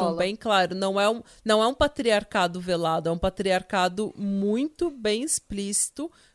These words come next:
muito bem doutrinado, em, tanto em homens quanto mulheres. Daí, em dois mil e seis, quando a polícia foi falar com o Jim Bob, com a Michelle, eles falaram com os outros membros da família,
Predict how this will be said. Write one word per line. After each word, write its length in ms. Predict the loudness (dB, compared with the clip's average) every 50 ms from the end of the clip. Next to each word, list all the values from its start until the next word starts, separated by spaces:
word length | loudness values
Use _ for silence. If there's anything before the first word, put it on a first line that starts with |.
| _ -4
muito 480 | -2 0 0 0 -2 -2 -4 -4 -4 -6
bem 720 | -12 -20 -20 -20 -18 -18 -6 0 2 4 4 4 2 0
doutrinado, 960 | 2 2 2 2 0 -2 -6 -8 -6 -6 -4 -2 0 0 0 0 0 -2 -6
em, 260 | -6 -6 -6 -8 -10
tanto 360 | -8 -4 -2 -2 -2 -2 -4 -4
em 100 | -4 -4
homens 300 | -4 -4 -4 -6 -6 -6
quanto 400 | -6 -8 -8 -8 -8 -10 -10 -10
mulheres. 800 | -10 -10 -8 -6 -4 -4 -2 -2 -4 -4 -6 -8 -8 -8 -10 -12 _ _ _ _ _ _ _ _ _ _ -6
Daí, 280 | 0 4 4 4 4
em 60 | 4 2
dois 220 | 2 2 2 2
mil 140 | 0 0 0
e 40 | 2
seis, 260 | 2 2 2 0 0
quando 180 | -2 -2 -2 -2
a 60 | -2
polícia 460 | -2 -4 -4 -2 -2 -2 -2 -2 -2
foi 140 | -2 -4 -4
falar 360 | -4 -2 -2 0 0 0 -2
com 160 | -2 -4 -6
o 120 | -6 -6 -6
Jim 220 | -6 -6 -6 -4
Bob, 480 | -2 0 2 4 4 4 2 2 -2 -6
com 140 | -4 -4 -4
a 40 | -4
Michelle, 640 | -4 -4 -4 -4 -2 0 2 2 2 2 2 0 -2 -6 -18 -20 _ _ _ _ _ _ _ -2
eles 340 | 2 4 4 4 2 0 0
falaram 460 | 2 2 4 4 6 6 4 4 0
com 160 | -2 -2 -2
os 120 | 0 0
outros 340 | -2 -2 -2 -4 -6 -6 -6
membros 400 | -4 -4 -4 -4 -4 -6 -4 -2
da 100 | 0 0
família, 600 | 0 0 -2 -2 -2 -2 -4 -4 -2 -2 -2 -2